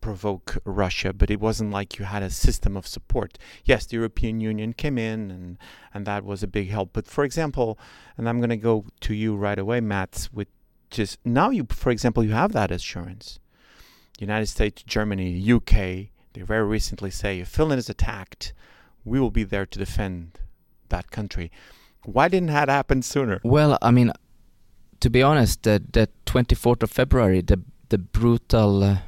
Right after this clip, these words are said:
Speaker 2: attack by Russia on Ukraine is, I, I,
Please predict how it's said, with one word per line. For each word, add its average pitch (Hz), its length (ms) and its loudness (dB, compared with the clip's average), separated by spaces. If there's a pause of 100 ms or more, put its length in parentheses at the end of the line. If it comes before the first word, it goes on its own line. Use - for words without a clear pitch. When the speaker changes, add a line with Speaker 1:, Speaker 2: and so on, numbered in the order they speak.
(320)
Speaker 2:
attack 107 560 2
by 90 340 2 (320)
Russia 98 460 2
on 98 260 4
Ukraine 95 480 2 (560)
is, 104 320 2 (300)
I, 87 300 0 (160)
I, 85 120 -4